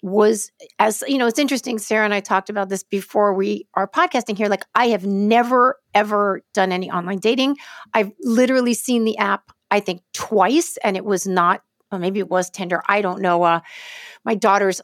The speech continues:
husband's sister, I looked at hers once, and my friend Joanna, I looked at hers once. Like, I have no experience with this whatsoever.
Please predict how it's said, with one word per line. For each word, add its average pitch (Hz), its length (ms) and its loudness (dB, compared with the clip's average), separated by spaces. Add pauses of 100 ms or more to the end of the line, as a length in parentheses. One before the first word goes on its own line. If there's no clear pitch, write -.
husband's 208 420 -2
sister, 247 480 0
I 233 80 4
looked 226 220 -2
at 240 120 -2
hers 247 280 0
once, 233 260 0
and 214 140 -4
my 190 120 -2
friend 185 280 -2
Joanna, 170 320 2
I 170 60 0
looked 175 200 -4
at - 80 -14
hers - 220 -12
once. - 180 -14
Like, 208 220 -2
I 226 100 -2
have 226 180 0
no 214 440 2
experience 262 560 -4
with 233 100 -8
this 247 160 -6
whatsoever. 240 680 0